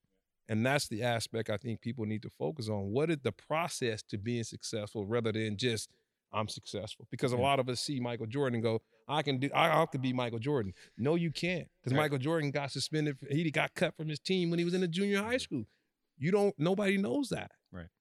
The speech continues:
Speaker 1: Nobody knows the hours that LeBron and Kobe and all these professional athletes put in the weight room and put in the mental aspect of it.
Speaker 2: Right.
Speaker 1: Going to see these sports psychologists and getting their mindsets ready and all that stuff.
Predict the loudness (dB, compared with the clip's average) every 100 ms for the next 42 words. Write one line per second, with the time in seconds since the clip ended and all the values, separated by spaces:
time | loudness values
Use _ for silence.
0 | -2 0 4 4 4 2 2 2 0 0
1 | 2 2 0 0 0 2 2 2 0 -2
2 | -2 0 0 2 0 2 0 0 -2 -6
3 | _ -8 -6 -6 -6 -6 -8 -8 -10 -10
4 | 0 2 4 2 2 2 0 -4 -6 -4
5 | -4 -4 -2 0 0 -4 _ _ 0 4
6 | 4 4 4 2 -2 -2 -4 -4 -4 -6
7 | -4 0 2 2 2 2 2 -2 -2 -4
8 | -2 -2 -2 -2 0 0 -2 -4 -4 -4
9 | -2 0 0 0 0 -2 -6 -8 -6 -4
10 | -2 -2 0 0 -2 -4 -4 -4